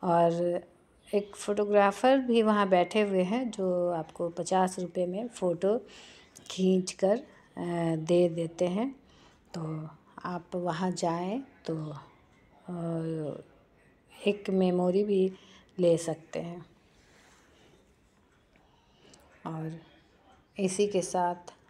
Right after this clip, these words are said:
आप सबों को शीतला माता से सभी के लिए आशीर्वाद और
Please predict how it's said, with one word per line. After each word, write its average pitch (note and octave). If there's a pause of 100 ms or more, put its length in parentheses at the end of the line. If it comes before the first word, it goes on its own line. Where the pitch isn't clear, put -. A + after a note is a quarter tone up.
आप D#3+
सबों E3
को E3 (1400)
शीतला F3+
माता E3+ (1800)
से G3 (480)
सभी G#3
के G3+
लिए D#3+ (720)
आशीर्वाद D#3+ (1300)
और D#3